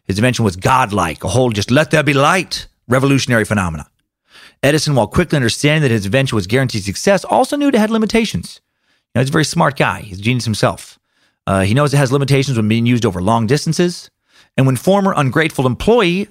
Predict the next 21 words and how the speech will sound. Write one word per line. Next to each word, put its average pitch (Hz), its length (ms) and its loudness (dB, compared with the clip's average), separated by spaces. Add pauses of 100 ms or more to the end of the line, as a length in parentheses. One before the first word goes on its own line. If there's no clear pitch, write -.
(200)
Nikola 147 260 2
Tesla 220 380 0
shows 120 260 0
back 104 240 -2
up, 139 160 0
starts 131 240 -2
strongly 160 400 0
offering 147 380 0
and, 98 160 0
and 113 120 -4
advocating 135 460 0
this 104 120 -2
cheaper 147 440 0 (300)
A 143 160 2
C, 143 400 2
uh, 110 220 2
you 107 140 0
know, 107 160 2
kind 117 200 0
of 98 100 0
a, 95 320 0